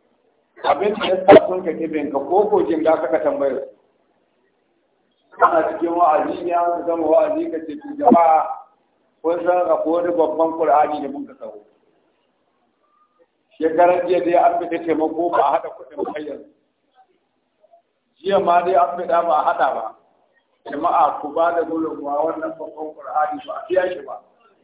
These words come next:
Kun san haka malamai yan da fara kai ko? Kuna jin su cikin kasuwanni da ta shago.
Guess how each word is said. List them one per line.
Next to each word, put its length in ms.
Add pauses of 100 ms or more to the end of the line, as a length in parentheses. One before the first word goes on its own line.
(200)
Kun 200
san 120
haka 200
malamai 380
yan 140
da 140
fara 240
kai 160
ko? 160 (880)
Kuna 280
jin 160
su 100
cikin 220
kasuwanni 500
da 100
ta 140
shago. 260